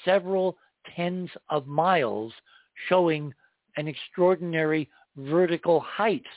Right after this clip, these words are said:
of an obviously in mutter, much better shape and condition, lunar-like geometric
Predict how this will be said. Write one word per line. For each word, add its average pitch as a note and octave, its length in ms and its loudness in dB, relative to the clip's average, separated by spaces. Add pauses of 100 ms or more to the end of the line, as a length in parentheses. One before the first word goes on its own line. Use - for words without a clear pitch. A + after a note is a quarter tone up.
(680)
of D#3+ 180 2
an E3 120 0 (120)
obviously D#3+ 920 -2 (300)
in D3+ 320 -4
mutter, F3+ 460 0 (280)
much F3 260 -2 (100)
better E3+ 400 -2 (200)
shape F3 280 -4
and D#3+ 180 -12
condition, C#3+ 800 -8 (880)
lunar-like F3 1200 0 (520)
geometric F3+ 800 -2